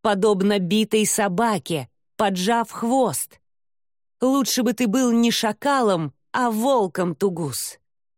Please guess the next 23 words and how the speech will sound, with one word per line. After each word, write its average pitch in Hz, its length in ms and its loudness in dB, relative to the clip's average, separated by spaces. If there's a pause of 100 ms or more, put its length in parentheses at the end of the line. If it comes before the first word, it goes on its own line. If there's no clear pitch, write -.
(340)
"Дахе!" — 190 640 -2 (180)
снова 220 460 0
вскинулся 208 580 -2
он. 160 300 -2 (680)
"Как - 260 -2
ты 277 120 -2
можешь 240 360 2
говорить 262 500 -2
подобное?" 185 680 -2 (760)
"Ты 226 180 2
много 214 440 2
говорил". 143 560 -4 (480)
Сухие 196 540 -2
глаза 175 460 -2
пекло. 160 540 -10 (760)
Она 202 240 2
долго 247 460 0
кричала, 240 640 -2
стоило 190 500 -2
переступить 202 640 -4
порог 190 360 -2
дома, 165 420 -2 (440)
но 226 220 0